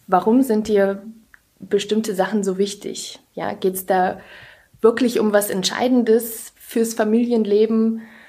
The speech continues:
Oder gibt's da Sachen, wo du, wo du vielleicht loslassen kannst oder ein bisschen lockerer, kompromissbereit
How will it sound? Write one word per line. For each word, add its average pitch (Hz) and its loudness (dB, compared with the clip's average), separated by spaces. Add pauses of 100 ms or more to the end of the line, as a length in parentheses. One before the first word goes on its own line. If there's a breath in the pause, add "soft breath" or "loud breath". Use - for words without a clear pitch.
(680 loud breath)
Oder 214 6
gibt's 208 -2
da 180 2
Sachen, 185 -4 (260)
wo 196 2
du, 196 2 (340)
wo 185 -2
du 196 4
vielleicht 180 0
loslassen 196 2
kannst 185 -2
oder 185 0
ein 175 -2
bisschen 226 2
lockerer, 175 -2
kompromissbereit 185 0